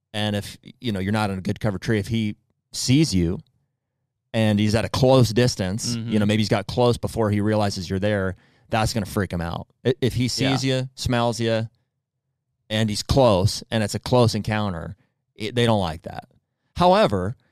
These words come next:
Speaker 1: I, you know, that's what I'm saying is, like, you know, during the rut, these deer, they'll do crazy stuff.
Speaker 2: Sure.
Speaker 1: You know what I mean? A, ver-, a doe could
Speaker 2: Yeah, they're not
Speaker 1: pull 'em
Speaker 2: thinking
Speaker 1: through there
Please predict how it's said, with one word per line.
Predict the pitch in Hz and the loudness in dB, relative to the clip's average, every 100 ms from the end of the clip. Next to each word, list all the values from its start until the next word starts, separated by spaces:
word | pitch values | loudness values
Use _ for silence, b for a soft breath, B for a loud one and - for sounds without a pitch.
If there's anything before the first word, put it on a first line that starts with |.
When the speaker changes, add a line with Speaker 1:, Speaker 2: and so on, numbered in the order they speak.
| _ _ _ _ - | _ _ _ _ -18
Speaker 1:
I, | 117 175 | -8 0
you | 143 | 2
know, | 110 104 - - | 4 0 -8 -4
that's | 135 120 | -2 0
what | |
I'm | 110 | -2
saying | 160 131 | 0 0
is, | 104 95 | 0 -2
like, | 104 - | -4 -2
you | 117 | -4
know, | 87 | 0
during | 127 104 | 0 2
the | |
rut, | 90 131 98 - _ _ | 0 0 0 -2 _ _
these | 151 156 | -4 0
deer, | 156 160 | 2 2
they'll | 143 151 | 4 4
do | 139 | 4
crazy | - 123 90 | 2 0 0
stuff. | - 90 - - - | -2 -4 -4 -8 -10
Speaker 2:
Sure. | 143 120 110 | -6 -4 2
Speaker 1:
You | |
know | 107 | 2
what | |
I | 107 | 4
mean? | 107 107 | 2 0
A, | 110 | -4
ver-, | - 120 135 - - 131 | -6 0 0 0 -8 -6
a | |
doe | 107 127 135 | 2 4 4
could | 127 135 | 2 0
Speaker 2:
Yeah, | 120 | -2
they're | 123 | 0
not | 123 - | 2 4
Speaker 1:
pull | 151 | 4
'em | 139 | 4
Speaker 2:
thinking | 131 | 4
Speaker 1:
through | 139 | 4
there | 131 | 6